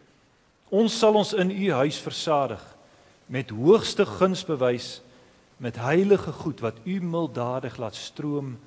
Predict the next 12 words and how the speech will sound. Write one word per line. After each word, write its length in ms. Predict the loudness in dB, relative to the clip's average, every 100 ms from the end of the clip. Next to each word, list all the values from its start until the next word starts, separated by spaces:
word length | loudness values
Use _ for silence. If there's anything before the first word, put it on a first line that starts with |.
| -20 -20 -20 -20 _
uit 300 | -4 -4 -8
u 120 | -12
paleis, 800 | -6 -6 -2 -2 -4 -8 -14 -16 -20 _ _ _ _ _
soos 200 | -12 -8
wat 140 | -8
ons 140 | -8 -10
sopas 420 | -2 0 0 -2
uit 360 | -8 -8 -20 -20 _ _ _ _ _ _ _
Psalm 260 | -12 -10 -8
vyfenzestig 760 | -6 -6 -6 -8 -8 -10 -14
gesing 340 | -14 -10 -10 -10
het. 200 | -14